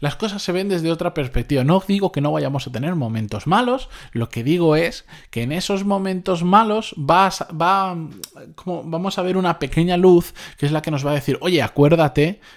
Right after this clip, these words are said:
que esto es otro, un momento malo, pero que va a pasar y que dentro de unas horas o mañana o dentro de una semana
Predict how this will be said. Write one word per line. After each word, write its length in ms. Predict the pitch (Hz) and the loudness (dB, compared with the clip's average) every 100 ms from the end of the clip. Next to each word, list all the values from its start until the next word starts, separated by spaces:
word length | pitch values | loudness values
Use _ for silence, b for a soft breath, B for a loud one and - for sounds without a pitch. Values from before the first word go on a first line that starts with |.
| B | B
que 100 | 160 | -8
esto 200 | 160 - | -6 -4
es 140 | 202 196 | -4 -4
otro, 240 | 202 214 | -6 -8
un 200 | 170 208 | 0 0
momento 420 | 220 190 185 151 | 0 -2 -2 -2
malo, 280 | 143 202 196 | 0 2 2
pero 180 | 143 135 | 0 0
que 100 | 131 | 2
va 160 | 151 240 | 4 4
a 100 | 247 | 4
pasar 340 | 214 208 208 | 0 0 -2
y 80 | 202 | -2
que 420 | 147 127 - - 156 | -2 -2 -4 -16 -2
dentro 320 | 175 196 214 | -2 0 -2
de 60 | |
unas 240 | 202 165 180 | -2 -4 -2
horas 300 | 160 143 127 | -2 -2 -4
o 60 | |
mañana 400 | 107 107 175 170 | -10 -4 -2 0
o 40 | 147 | 0
dentro 200 | 160 147 | 0 -2
de 40 | |
una 40 | 135 | -2
semana 340 | 135 131 | -4 -6